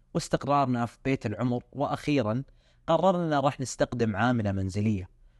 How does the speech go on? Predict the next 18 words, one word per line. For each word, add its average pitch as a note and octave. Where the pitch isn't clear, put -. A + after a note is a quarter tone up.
ولكن B2+
بالنظر A2+
للمبلغ C3+
اللي C3
كنت C#3+
أمتلكه B2
في A#2
ذاك D3+
الوقت C3
وقيمة E3+
استخدام D3
الجنسية A#2+
اللي G#2+
إحنا D3
كنا D3
نبغاها A#2
أنا D3+
وزوجتي، C3